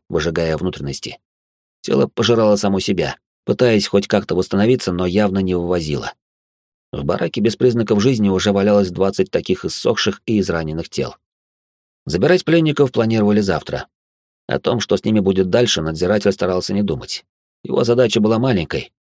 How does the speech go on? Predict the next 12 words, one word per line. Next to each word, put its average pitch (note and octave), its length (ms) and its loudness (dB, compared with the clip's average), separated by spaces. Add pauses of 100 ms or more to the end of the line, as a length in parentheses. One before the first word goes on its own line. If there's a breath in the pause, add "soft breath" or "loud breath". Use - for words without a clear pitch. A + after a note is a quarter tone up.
(140)
проследить B2 440 0
за A2 120 2
тем, B2+ 180 0
чтобы G2 300 -2
никто F#2+ 240 0
не F2+ 100 -4
сбежал. F2 420 -4 (560)
Даже A2 300 0
если F2+ 240 0
половина F#2 500 0
пленников F2+ 420 -2
сдохнет, F#2 540 -2